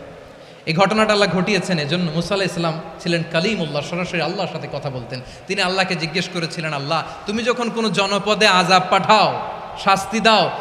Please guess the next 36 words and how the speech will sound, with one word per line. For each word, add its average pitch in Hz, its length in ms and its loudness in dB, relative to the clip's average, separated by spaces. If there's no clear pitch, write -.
ওখানকার 233 480 2
শুধু 240 240 -2
জালেমরাই 233 680 4
তো 220 100 2
মরে 175 240 2
না, 156 120 0
ভালো 175 220 0
মানুষগুলাও 208 560 2
মরে, 139 260 -2
তো 226 80 4
আযাব 262 520 6
দিবা 285 380 6
মুশরিকদের 302 580 4
উপর 269 240 2
দিবা, 208 360 4
অবাধ্যদের 311 600 6
উপর 247 260 4
দিবা, 185 260 2
ভালো 190 220 4
মানুষগুলারে 220 560 2
মারো 170 220 6
কেন?" 123 180 2
আল্লাহ 185 220 4
বললেন, 170 220 2
"মুসা, 175 460 2
তোমার 190 240 2
যে 214 80 4
কামড় 208 380 2
দিছিল 202 320 0
পায়ের 190 300 4
মধ্যে 180 380 0
পিঁপড়া, 170 360 2
কয়টা 185 280 4
পিঁপড়া? 143 320 -4
জোরে 165 160 4
বলেন।" 180 320 4